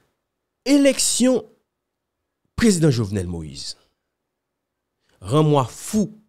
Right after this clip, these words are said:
ou saj, pa gen okenn posibilite pou reyalize eleksyon nan peyi sa a si leplan teknik. Sou leplan sekiritè e sou leplan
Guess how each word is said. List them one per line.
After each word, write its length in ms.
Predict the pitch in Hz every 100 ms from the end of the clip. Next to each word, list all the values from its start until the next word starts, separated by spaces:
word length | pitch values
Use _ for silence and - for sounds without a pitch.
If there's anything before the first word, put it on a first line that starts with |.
| _
ou 160 | 135 101
saj, 760 | - - 156 107 78 71 67 - _ _ _ _ _ _ _ _ _ _ _ _ _ _ _ _ _ -
pa 160 | 240 233
gen 360 | 190 220 254 - _ -
okenn 1000 | 262 220 - _ _ _ _ 277 262 214
posibilite 920 | 220 190 - 214 190 175 160 - 240 214 - _ _ _
pou 160 | 208 180
reyalize 380 | 185 165 151 175
eleksyon 380 | 156 151 - 135
nan 100 | 110
peyi 180 | 107 98
sa 220 | 101 78
a 40 | - _ _ _ _
si 220 | - - 175
leplan 320 | 160 156 135 - -
teknik. 480 | 262 - 285 294 _ _ _
Sou 240 | - - 185
leplan 240 | 175 147
sekiritè 760 | 127 - 247 254 247 240 262 247 247 -
e 100 | 190
sou 220 | - 196
leplan 320 | 185 185 180